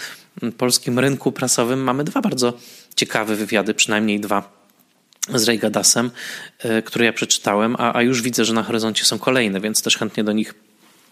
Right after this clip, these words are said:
sięgnę i chętnie wam polecę. W sieci jest dostępny wywiad z Ray Gadasem przeprowadzany przez Małgorzatę Steciak, to na łamach ekranów, a także bardzo ciekawa rozmowa w majowym numerze miesięcznika Kino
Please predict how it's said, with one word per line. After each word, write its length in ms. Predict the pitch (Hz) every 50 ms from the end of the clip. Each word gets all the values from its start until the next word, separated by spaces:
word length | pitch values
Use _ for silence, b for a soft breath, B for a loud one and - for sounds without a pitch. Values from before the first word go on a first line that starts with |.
| _ _ _ - -
sięgnę 420 | - - 143 117 104 104 120 131
i 40 | 135
chętnie 300 | - - 123 - - 131
wam 140 | 127 127 120
polecę. 420 | - 127 117 110 - - 135 143 147 B B B B B B B B
W 80 | - -
sieci 240 | - 123 - -
jest 140 | 123 120 113
dostępny 580 | 117 113 - - 120 120 117 - - 117 113 113 - - -
wywiad 420 | 123 117 127 113 113 110 - - B B B B B B B B B _ _
z 80 | 123 113
Ray 140 | 117 123 113
Gadasem 460 | 117 113 104 113 110 - - 113 110
przeprowadzany 540 | - - 120 - 113 113 110 110 113 113 110
przez 180 | - - 147
Małgorzatę 440 | 117 117 113 123 127 131 123 - -
Steciak, 460 | - - - 98 - - 113 113 -
to 120 | - - 107
na 120 | 104 104
łamach 340 | 107 104 107 110 107 - B B B B B B B B _
ekranów, 600 | - - - - 110 104 101 117 143 151 - B B B B B B B B -
a 80 | - 139
także 480 | - 156 147 143 135 - 143 151 160 131
bardzo 380 | 127 135 147 160 147 127 123
ciekawa 340 | 113 - - - 135 135 131
rozmowa 380 | 120 120 117 151 175 175 156 127
w 60 | 120
majowym 540 | 123 120 123 127 139 147 151 147 139 127 123
numerze 320 | 127 127 135 135 127 135
miesięcznika 540 | 120 120 - - 127 - - 131 120 - 131
Kino 320 | - - 269 226 156 143